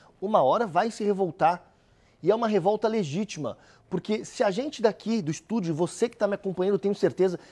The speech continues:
que também tá revoltado, porque era uma tragédia anunciada. E agora?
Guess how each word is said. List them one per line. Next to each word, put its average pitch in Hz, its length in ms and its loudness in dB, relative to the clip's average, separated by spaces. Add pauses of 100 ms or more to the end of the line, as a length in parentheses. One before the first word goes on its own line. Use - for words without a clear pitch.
(120)
que 220 120 -8
também 214 400 4
tá 247 80 0
revoltado, 220 760 0 (840)
porque 262 200 0
era 254 240 8
uma 262 140 2
tragédia 233 440 2
anunciada. 240 760 -2 (1000)
E 277 140 8
agora? 120 500 2